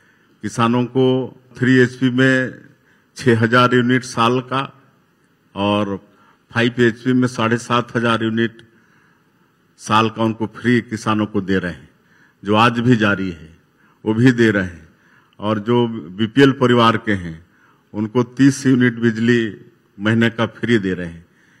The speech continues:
ये सब चल ही रहा है, लेकिन आपको भी पता है कि सब चीज़ महंगी हो रही है,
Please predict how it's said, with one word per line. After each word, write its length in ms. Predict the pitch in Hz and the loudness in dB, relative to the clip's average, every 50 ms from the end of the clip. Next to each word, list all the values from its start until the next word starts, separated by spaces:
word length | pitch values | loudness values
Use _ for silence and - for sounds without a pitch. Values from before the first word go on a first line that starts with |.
| _ _ - | _ _ -18
ये 60 | - | -16
सब 240 | - - 127 120 123 131 131 131 131 113 92 - - _ - | -6 -4 -2 -2 0 0 0 0 0 -4 -8 -12 -20 _ 0
चल 160 | 120 123 135 | 2 4 6
ही 100 | 156 151 | 6 6
रहा 280 | 123 113 104 98 95 90 | 6 4 2 -2 -4 -10
है, 240 | 80 82 80 82 _ _ _ _ _ _ _ _ _ _ _ _ - | -12 -16 -20 -20 _ _ _ _ _ _ _ _ _ _ _ _ -6
लेकिन 380 | 101 104 - 139 131 131 127 | -6 -4 0 0 0 0 0
आपको 960 | 127 104 101 117 127 120 123 - - _ _ - _ _ _ _ _ _ - 117 | -2 -2 0 0 0 0 -2 -6 -20 _ _ -20 _ _ _ _ _ _ -4 0
भी 140 | 117 135 - | 2 2 2
पता 300 | 131 123 117 - 139 127 | 2 0 -2 0 2 2
है 120 | 127 127 | 2 0
कि 440 | 127 127 139 139 131 113 95 87 - _ _ _ _ _ _ _ _ _ - | -2 -2 -4 -4 -4 -6 -10 -18 -20 _ _ _ _ _ _ _ _ _ -8
सब 240 | - - 117 - - | -4 -2 -2 0 0
चीज़ 180 | - 143 135 | 0 2 2
महंगी 360 | 135 131 123 123 123 120 127 127 | 4 4 4 4 4 4 2 2
हो 180 | 113 113 104 | 2 2 2
रही 220 | 95 98 92 87 80 | 2 0 -2 -4 -6
है, 220 | 76 76 78 - | -10 -16 -20 -20